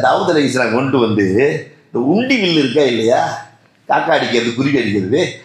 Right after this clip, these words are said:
அந்த உண்டி வில்லையும் நாலு கல்லையும் கொண்டு வந்து காட்டினாங்களே, "இதை வச்சு நான் மன்னனை." மன்னர் விழுந்து விழுந்து சிரிக்கிறார். "இதை வச்சு மன்னனை?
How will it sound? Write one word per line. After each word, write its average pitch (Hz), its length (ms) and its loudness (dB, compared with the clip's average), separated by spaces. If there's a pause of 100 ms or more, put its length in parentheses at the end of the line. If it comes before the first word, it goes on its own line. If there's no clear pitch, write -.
அந்த 143 260 -2
உண்டி 269 320 0
வில்லையும் 196 420 0
நாலு 160 320 0
கல்லையும் 180 400 0
கொண்டு 143 260 0
வந்து 123 180 0
காட்டினாங்களே, 107 360 -2
"இதை 135 140 0
வச்சு 117 500 -8 (560)
நான் 104 200 -8
மன்னனை." 127 380 -6 (1120)
மன்னர் 160 380 -2
விழுந்து 160 340 0
விழுந்து 180 340 0
சிரிக்கிறார். 117 420 -2
"இதை 180 160 2
வச்சு - 380 -2 (680)
மன்னனை? 277 600 0